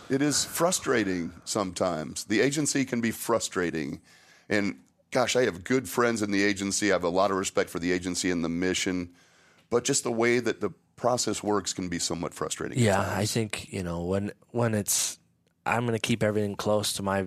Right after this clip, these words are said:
Speaker 2: my chest and, you
Speaker 1: Mm-hmm.
Speaker 2: know, under my book only and for, you know, need to know basis, and you don't
Speaker 1: Mm-hmm.
Speaker 2: need to know. You know, there's not, it's not as transparent as I think that it should be.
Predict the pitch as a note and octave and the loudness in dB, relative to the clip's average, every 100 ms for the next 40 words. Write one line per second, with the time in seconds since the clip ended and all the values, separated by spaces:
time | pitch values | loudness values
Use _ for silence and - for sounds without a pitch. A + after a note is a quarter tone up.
0 | F2+ - G#2+ G2 F#2+ - G2 F#2+ F2 - | -6 -16 -4 -2 0 2 2 2 0 -4
1 | F2 F2 F2 E2+ F2+ E2+ E2+ - F2+ G#2 | -6 -4 -4 -4 -2 -2 -4 -4 -2 0
2 | G2 F2+ F2+ E2+ F#2+ F#2+ F#2 F2+ F2 F2 | 0 2 0 0 0 0 -2 -2 -2 -2
3 | F2 F2 E2+ E2 - - F#2 F#2 F2 E2 | -2 -2 -4 -10 -16 -8 -2 0 -2 -4
4 | - G#2 E2 A#1+ A1+ - _ _ _ _ | -12 -10 -8 -8 -10 -14 _ _ _ _
5 | B2 A2+ G2 F#2+ F2+ F#2 F2+ - F2+ F2+ | -2 0 2 0 2 2 2 0 -2 -4
6 | F2+ F#2 G2 F#2 F#2+ F2+ E2+ F2+ F#2 F2 | -4 -2 0 0 -2 -4 -4 -2 -2 -2
7 | - - - - - - - G#2+ G2 G2+ | -8 -20 -20 -20 -18 -14 -2 0 2 0
8 | F#2+ A2+ G#2+ - - D3 C#3 G2 - G2 | 2 0 0 -2 0 2 2 0 -2 -2
9 | F2 - E2+ E2+ F2+ E2 E2+ F2 E2 D2+ | -4 -4 -4 -4 -4 -4 -6 -6 -4 -4
10 | - - F2+ F2 F#2+ | -2 -2 -2 0 -2